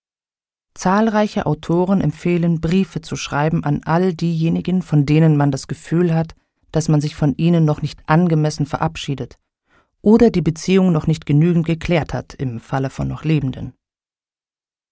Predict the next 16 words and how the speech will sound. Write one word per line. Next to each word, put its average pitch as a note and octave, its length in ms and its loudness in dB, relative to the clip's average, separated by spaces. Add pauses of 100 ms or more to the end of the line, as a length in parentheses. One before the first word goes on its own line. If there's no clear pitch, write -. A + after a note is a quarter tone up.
(260)
Briefe, G#3+ 400 2
in E3+ 240 2
denen E3 280 4
man C#3+ 140 0
alles F#3+ 360 -2
zum D#3 200 -4
Ausdruck D#3+ 460 -4
bringt, D#3+ 460 -4
was - 180 -4
man D3 140 4
sagen C3+ 340 0
möchte. - 380 -14 (720)
Natürlich D#3+ 460 -2
auch C#3+ 180 -8
Ablehnung, D#3 680 0 (120)
Feindseligkeit, D3 1040 -4